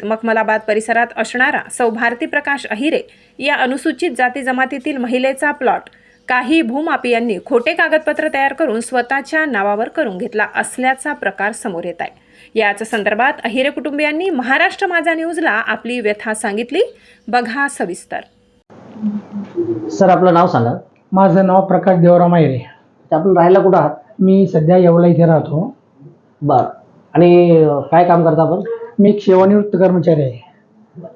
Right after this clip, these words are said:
Speaker 3: आता काय काम वगैरे काही करत नाही.
Speaker 2: बरं. आता हे म्हसरूळमध्ये भूमाफिया, भूमाफिया, तुमच्या प्लॉटचा काहीतरी विषय झालेला आहे. काय प्रकरण काय आहे?
Speaker 3: हो.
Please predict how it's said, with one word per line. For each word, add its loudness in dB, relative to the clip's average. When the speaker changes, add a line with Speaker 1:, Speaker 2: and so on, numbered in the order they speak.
Speaker 3:
आता 0
काय 0
काम 4
वगैरे 4
काही 4
करत -2
नाही. -8
Speaker 2:
बरं. -8
आता 4
हे 4
म्हसरूळमध्ये 2
भूमाफिया, 4
भूमाफिया, 2
तुमच्या 2
प्लॉटचा 2
काहीतरी 2
विषय -2
झालेला 0
आहे. -10
काय 4
प्रकरण 4
काय 6
आहे? 2
Speaker 3:
हो. 0